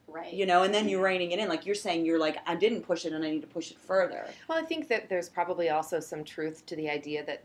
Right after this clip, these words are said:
Speaker 3: the darkness in your book has to be reflective of what the character needs,
Speaker 2: Yeah.
Speaker 3: especially
Speaker 1: Yeah.
Speaker 3: maybe if you're writing in first person. And with Signe being such an extreme, like, she's going all out character, and Sterling is much more like, "Who am I?"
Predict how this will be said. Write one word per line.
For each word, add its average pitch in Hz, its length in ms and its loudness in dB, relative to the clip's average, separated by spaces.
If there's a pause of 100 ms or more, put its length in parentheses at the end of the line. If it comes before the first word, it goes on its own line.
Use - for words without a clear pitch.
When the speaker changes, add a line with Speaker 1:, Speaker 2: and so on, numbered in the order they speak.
Speaker 3:
the 160 80 -2
darkness 160 420 -6
in 156 60 -8
your 143 100 -6
book 147 180 -6
has - 200 -12
to 156 100 -10
be 143 100 -8
reflective 139 480 -10
of 139 120 -10
what 139 120 -10
the 139 80 -14
character 135 480 -10 (420)
needs, 156 480 -6
Speaker 2:
Yeah. 196 140 6
Speaker 3:
especially 240 240 0
Speaker 1:
Yeah. 185 60 -2
Speaker 3:
maybe 165 320 -2
if 139 120 -10
you're 139 100 -8
writing 135 200 -8
in 131 100 -14
first - 300 -16
person. 131 380 -12 (340)
And 175 100 -2
with 160 120 -4
Signe 170 320 -6
being 147 180 -8
such 143 480 -6
an 143 80 -10
extreme, 139 720 -10
like, 120 360 -14
she's - 440 -12 (1600)
going 151 300 -4
all 139 180 -2
out 147 260 -2
character, 143 460 -4
and 156 220 -4
Sterling 165 420 2
is 151 120 -8
much 147 300 -8
more 139 340 -6
like, 131 220 -10
"Who 277 180 -6
am 311 220 -6
I?" 208 280 -12